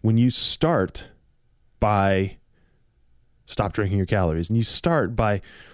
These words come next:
moving for a very small period of time, five days a week, right? That's, that's, that's, like, just, you know, barely hitting the tip of the iceberg. And then what happens is you slowly start to integrate more. And all of a sudden,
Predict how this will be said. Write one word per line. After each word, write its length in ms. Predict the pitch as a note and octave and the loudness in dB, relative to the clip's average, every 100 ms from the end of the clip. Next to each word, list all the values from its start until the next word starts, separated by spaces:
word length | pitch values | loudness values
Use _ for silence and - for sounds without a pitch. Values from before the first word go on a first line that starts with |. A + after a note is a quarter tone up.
| - - | -20 0
moving 460 | A#2 C3+ B2+ A#2+ | 2 4 4 0
for 180 | G#2 - | 0 -2
a 60 | G2+ | 0
very 240 | A#2+ A#2 | 2 2
small 240 | A2+ B2+ A2+ | 2 0 0
period 260 | - A2+ | 0 0
of 80 | G#2+ | 0
time, 300 | - A2+ G#2 | 0 0 0
five 260 | - G#2+ G2 | 0 0 2
days 200 | F#2+ F2+ | 0 0
a 40 | |
week, 400 | F2+ D#2+ - - - _ _ - | -4 -6 -8 -20 -20 _ _ -6
right? 180 | G2+ - | -6 -2
That's, 340 | A2+ E3+ - - | -2 -2 -4 -4
that's, 360 | A#2+ C#3 - | -4 -4 -8
that's, 340 | - A#2 B2 - | -4 -4 -2 -2
like, 220 | A#2 - - - - - | -2 -4 -14 -20 -20 -4
just, 240 | - A#2+ - _ _ _ - - | -2 0 -4 _ _ _ -20 -4
you 100 | B2 | -2
know, 100 | F#2+ | -2
barely 460 | F2 B2 C3 C3 | 0 2 4 4
hitting 160 | A#2+ A#2+ | 2 0
the 60 | A2 | 0
tip 160 | A#2 | 0
of 60 | G#2+ | 0
the 80 | G2+ | 0
iceberg. 460 | G2 - C#2 D#2+ - _ _ _ _ - | 0 -4 -10 -10 -16 _ _ _ _ -6
And 140 | G#2 | -2
then 160 | G#2 C#3+ | 2 2
what 100 | D#3 | 2
happens 360 | C#3 C3+ B2+ G2+ | 0 0 0 -2
is 100 | G2 | -2
you 80 | |
slowly 480 | F#2 - A#2 A#2 B2 | -4 0 2 4 2
start 240 | A#2 C3+ A#2+ | 2 0 -2
to 120 | - | 0
integrate 380 | C3 B2+ A#2 G2+ | 0 2 2 2
more. 420 | G#2+ A2+ - - - - - - - | 2 2 0 -6 -18 -20 -20 -20 -2
And 340 | G2+ F2+ F2+ | 0 2 2
all 160 | F2+ G2 | 2 2
of 60 | |
a 40 | F#2 | 0
sudden, 460 | - G2+ G2 F#2+ | 0 2 2 0